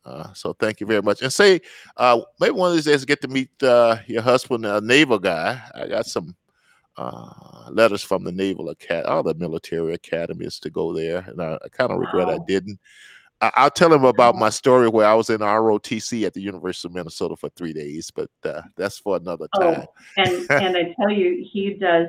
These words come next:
Speaker 2: recruiting for the Naval Academies of Blue and Gold officer, and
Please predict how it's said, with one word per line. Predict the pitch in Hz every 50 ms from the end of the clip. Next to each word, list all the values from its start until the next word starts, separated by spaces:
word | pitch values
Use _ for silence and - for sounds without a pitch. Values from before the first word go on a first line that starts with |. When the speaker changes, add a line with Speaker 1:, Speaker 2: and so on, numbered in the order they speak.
| - -
Speaker 2:
recruiting | 185 - - - - 185 180 185 175 160 156 160 160 - _ _ _ _ -
for | 175 165 165 160 156 156 156 151 143 - - _ _ _ - -
the | 165 156 151 151 135 131 135
Naval | 165 160 151 151 156
Academies | 156 - - 151 143 147 151 156 151 151 151 160
of | 151 -
Blue | 160 160 156
and | 151 151
Gold | 151 147 151 151 151
officer, | 143 139 139 - 147 - _ - 139 139 135 - _ _ _ _ _ _ _ _ _ _ _ _ -
and | 175 160 151 151 151 147 151 156 160